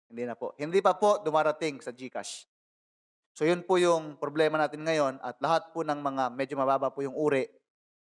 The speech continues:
yung level one lang po, level two o level three ay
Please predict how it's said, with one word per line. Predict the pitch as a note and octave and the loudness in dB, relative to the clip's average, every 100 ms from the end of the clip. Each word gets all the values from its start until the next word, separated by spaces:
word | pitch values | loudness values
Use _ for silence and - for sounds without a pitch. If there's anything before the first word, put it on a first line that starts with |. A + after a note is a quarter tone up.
| _ | _
yung | C3+ C3 | -12 -2
level | C3+ C3+ C#3 C3+ C3+ | 0 2 0 -2 -2
one | C3+ D3 D3 | 2 2 0
lang | D3 | -4
po, | C#3+ C3 | -2 -2
level | B2 C3 B2+ | -2 -4 -8
two | B2 A2+ _ _ _ _ _ _ | -8 -8 _ _ _ _ _ _
o | G#2+ | 0
level | D3 E3+ D#3+ | 2 2 -2
three | D3+ D3 C#3 _ _ _ _ | -4 -4 -4 _ _ _ _
ay | C#3 C#3+ C#3 C#3 C3 | -2 0 0 -4 -6